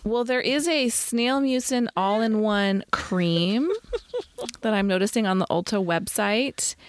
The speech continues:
It's small. It's three ounces. So I think it, you would go through it quickly to use it on your body, but I don't think there's any reason you couldn't use it on your body.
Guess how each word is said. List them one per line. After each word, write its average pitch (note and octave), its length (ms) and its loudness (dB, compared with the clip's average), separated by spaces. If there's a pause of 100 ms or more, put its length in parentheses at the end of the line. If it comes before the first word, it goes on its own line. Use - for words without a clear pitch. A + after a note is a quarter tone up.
(400)
It's - 220 -2
small. G3 920 2
It's - 220 -2
three G3+ 280 0
ounces. A#2 500 0
So F3+ 380 0
I F#3+ 80 2
think F#3 160 2
it, - 160 0
you D#3 180 0
would D#3 160 0 (120)
go F3 160 0
through F3+ 140 0
it - 40 -2
quickly C#4+ 300 -2
to D4 40 0
use D4+ 200 0
it D4+ 60 0
on D4 120 0
your D#4 100 0
body, D4+ 320 0
but G#3 140 2
I F#3 80 2
don't G3+ 180 0
think G#3+ 160 -2
there's A3 140 -2
any G3 140 2
reason E3 260 2
you D#3 100 -2
couldn't G#3+ 640 -2
use F#2+ 160 -2
it - 80 -4
on E2 140 -2
your F#2+ 120 -6
body. - 540 -2